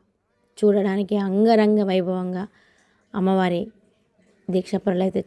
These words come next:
చూడండి ఎలా బయలుదేరారో. మొదటి రోజు సందర్భంగా గిరి ప్రదక్షిణ జరుగుతుంది. ఇక్కడ గిరి ప్రదక్షిణ చేస్తున్న భవానీ మాతలతో ఇంద్రకీలాద్రి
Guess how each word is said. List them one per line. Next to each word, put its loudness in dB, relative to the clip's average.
చూడండి -2
ఎలా -2
బయలుదేరారో. -4
మొదటి 0
రోజు -2
సందర్భంగా -6
గిరి 2
ప్రదక్షిణ -4
జరుగుతుంది. -4
ఇక్కడ -8
గిరి 4
ప్రదక్షిణ -4
చేస్తున్న -6
భవానీ -4
మాతలతో -6
ఇంద్రకీలాద్రి 0